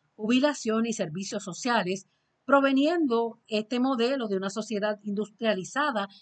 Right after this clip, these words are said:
que da prioridad al trabajo, la productividad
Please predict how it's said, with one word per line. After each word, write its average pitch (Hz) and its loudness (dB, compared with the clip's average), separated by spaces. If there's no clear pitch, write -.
que 269 0
da 311 4
prioridad 240 2
al 233 -2
trabajo, 220 -2
la 214 0
productividad 226 0